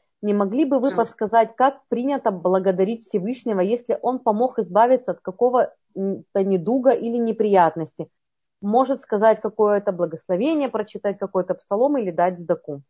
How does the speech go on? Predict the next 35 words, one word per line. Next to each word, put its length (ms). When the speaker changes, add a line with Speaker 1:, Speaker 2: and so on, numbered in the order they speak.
Speaker 2:
Да, 200
значит, 280
то, 100
что 180
мы 120
делаем. 360
Е-, 260
мы 320
читаем, 400
есть 380
сотый 420
псалом. 480
Он 220
сим-, 320
э, 60
он 340
там 180
говорится 320
«Мизмор 280
летуда». 480
Это 340
мизмор, 580
это, 580
э, 140
вос-, 300
восхваление, 640
э, 360
песня 440
благодарности. 760
Это 180
сотый 280
псалом. 420
Можно 360
дать 300
какое-то, 500